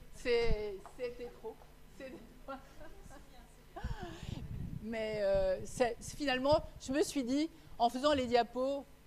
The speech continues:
pour, sans vous cacher, même hier soir, je me suis dit, finalement, je vais leur donner envie. On aura tous envie d'aller chercher, d'aller lire, mais voilà.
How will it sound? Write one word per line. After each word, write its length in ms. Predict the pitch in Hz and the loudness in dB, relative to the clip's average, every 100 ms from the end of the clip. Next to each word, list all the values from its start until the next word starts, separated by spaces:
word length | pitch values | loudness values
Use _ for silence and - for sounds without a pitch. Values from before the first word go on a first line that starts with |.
| - - - | -18 -18 -8
pour, 180 | 202 185 | -6 -6
sans 220 | - 196 | -4 -4
vous 80 | 196 | -2
cacher, 320 | 202 185 - | 0 0 -2
même 180 | 202 175 | -4 -4
hier 160 | 185 170 | -6 -6
soir, 260 | - 214 214 | -2 -2 -2
je 60 | |
me 80 | 202 | -8
suis 160 | - 240 | -6 -8
dit, 80 | 233 | -6
finalement, 400 | 208 185 214 226 | -6 -6 -8 -2
je 60 | - | 6
vais 60 | |
leur 160 | 180 185 | 6 6
donner 180 | 202 202 | -2 -2
envie. 320 | 190 202 214 - - - - - - - - | -6 -6 -12 -14 -20 -20 -20 -20 -20 -20 -6
On 140 | 226 | 4
aura 220 | 240 240 240 | 6 8 6
tous 320 | 320 330 285 | 0 -2 -2
envie 360 | 262 240 247 - - - - 202 | -2 -2 4 4 4 -20 -20 4
d'aller 320 | 226 247 254 | 6 8 4
chercher, 580 | - 247 247 - 254 277 | 6 4 4 -2 0 4
d'aller 300 | 233 240 240 | 4 4 2
lire, 300 | 226 247 302 - - - - | 2 0 0 -4 -20 -18 -6
mais 480 | 220 220 214 202 185 - - | 0 2 2 0 -6 -16 -10
voilà. 280 | 190 175 | 2 2